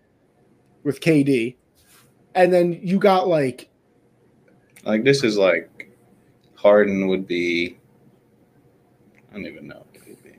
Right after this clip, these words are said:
Speaker 1: Well, I mean, Harden, Harden's basically D-Hop right now, bro. You put him anywhere. You
Speaker 2: Yeah.
Speaker 1: put him anywhere, he's doing his thing. Like, he's, you know, D-Hop had sixty-five different quarterbacks and was still putting up,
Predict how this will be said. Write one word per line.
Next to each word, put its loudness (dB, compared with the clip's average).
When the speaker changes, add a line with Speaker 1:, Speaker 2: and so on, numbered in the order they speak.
Speaker 1:
Well, -6
I -4
mean, -4
Harden, -2
Harden's 0
basically 0
D-Hop -2
right -4
now, -6
bro. -6
You -4
put 4
him 2
anywhere. -2
You -6
Speaker 2:
Yeah. 0
Speaker 1:
put 4
him -2
anywhere, 2
he's 0
doing 0
his -2
thing. -2
Like, -4
he's, -10
you -10
know, -10
D-Hop -4
had -6
sixty-five -6
different -6
quarterbacks -8
and -8
was -10
still -6
putting -8
up, -8